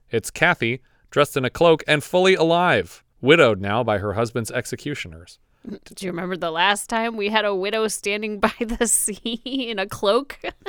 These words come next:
Speaker 2: <laughs>
Speaker 1: French lieutenant's woman?
Speaker 2: Yeah, I guess, I guess she's not technically a widow 'cause
Speaker 1: Yeah,
Speaker 2: they were
Speaker 1: she
Speaker 2: never
Speaker 1: wasn't
Speaker 2: married.
Speaker 1: married, yeah. Damaris joins Kathy to kiss her hand and lead her along a path as the credits roll over the scene.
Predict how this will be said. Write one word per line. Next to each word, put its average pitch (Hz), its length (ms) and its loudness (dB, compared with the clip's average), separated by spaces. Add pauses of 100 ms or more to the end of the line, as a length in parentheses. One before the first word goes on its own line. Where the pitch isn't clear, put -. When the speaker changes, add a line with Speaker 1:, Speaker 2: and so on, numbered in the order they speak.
(360)
Speaker 2:
<laughs> - 160 -2 (1300)
Speaker 1:
French - 380 -6
lieutenant's 117 440 -6
woman? 143 260 -8
Speaker 2:
Yeah, 160 200 -8
I - 60 -4
guess, 214 220 4
I 196 100 2
guess 226 200 0
she's 202 160 -8
not 196 160 -2
technically 160 440 -10
a 160 80 -4
widow 156 300 -8
'cause 135 140 -2
Speaker 1:
Yeah, 113 140 4
Speaker 2:
they - 40 -4
were - 100 -8
Speaker 1:
she - 60 -8
Speaker 2:
never 110 100 -4
Speaker 1:
wasn't 104 160 -2
Speaker 2:
married. 143 380 -6
Speaker 1:
married, - 20 -10
yeah. 90 160 -10 (840)
Damaris 196 400 6
joins 190 320 0
Kathy 180 520 2
to 135 280 -2
kiss 165 260 0
her 151 140 0
hand 156 360 -2
and 113 280 -4
lead 139 160 -2
her 139 140 0
along 131 260 2
a 113 60 -4
path 147 340 -2
as 101 140 -4
the - 60 -10
credits 120 360 -4
roll 120 220 0
over 117 120 -2
the 104 100 -6
scene. 110 400 -8